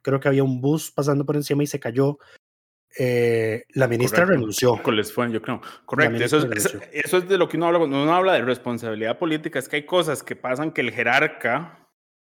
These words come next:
Speaker 2: aunque no tenga la responsabilidad directa de lo que sucedió, tiene que cargar con la responsabilidad política de no haber prevenido que sucediera, por ejemplo, en este caso. Y entonces Monserrat le dice, porque ella dice, como es que aquí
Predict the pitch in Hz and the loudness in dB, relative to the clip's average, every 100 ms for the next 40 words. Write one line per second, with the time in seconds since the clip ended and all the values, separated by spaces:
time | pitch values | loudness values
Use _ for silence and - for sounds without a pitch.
0 | _ - 139 - 147 160 185 240 240 226 | _ -6 -4 -2 0 0 2 2 4 4
1 | 185 147 131 131 123 110 120 156 180 180 | 4 2 -2 -6 -4 -2 0 2 0 0
2 | 127 113 107 110 120 156 151 170 170 135 | -2 -2 -6 -14 -8 -4 -2 -2 0 0
3 | 139 165 139 123 127 156 147 127 127 117 | 0 -2 0 0 -2 -2 -2 -2 -4 -6
4 | 110 107 107 135 139 135 165 127 120 131 | -6 -6 -6 -6 -6 0 2 2 2 2
5 | 143 151 185 - _ _ _ _ _ _ | 2 2 -2 -12 _ _ _ _ _ _
6 | _ - 156 131 135 170 175 170 - _ | _ 2 4 4 4 4 4 0 -10 _
7 | _ _ _ - 143 131 110 104 104 95 | _ _ _ -8 -4 -4 -4 -2 -2 -2
8 | - 110 - 107 101 92 95 - - 82 | -6 -12 -12 -14 -14 -14 -14 -16 -14 -14
9 | - - - - - 196 214 220 208 220 | -16 -20 -20 -20 -2 0 2 2 2 0
10 | 190 135 131 147 185 202 160 - _ - | -2 -2 -2 0 2 2 0 -10 _ -14
11 | - 165 196 175 151 139 - - 196 202 | -4 0 2 0 -4 -6 -6 -6 -8 -8